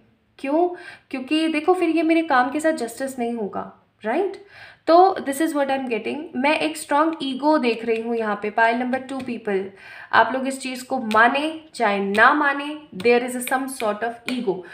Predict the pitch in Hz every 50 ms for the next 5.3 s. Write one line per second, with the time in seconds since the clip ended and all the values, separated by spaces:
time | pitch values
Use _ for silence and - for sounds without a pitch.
0 | - - - - - 247 269 269 - - - 311 330 339 370 370 359 - 285 269
1 | 262 240 262 254 262 277 254 240 247 262 320 320 294 285 285 269 262 254 269 262
2 | 247 233 220 233 240 240 240 233 226 233 240 240 262 254 247 254 247 277 269 269
3 | 269 262 269 269 269 - - - 254 247 254 269 277 - - 269 240 226 208 233
4 | 226 226 233 247 247 262 247 240 277 277 285 269 254 254 247 220 220 - 226 226
5 | - 190 180 - - -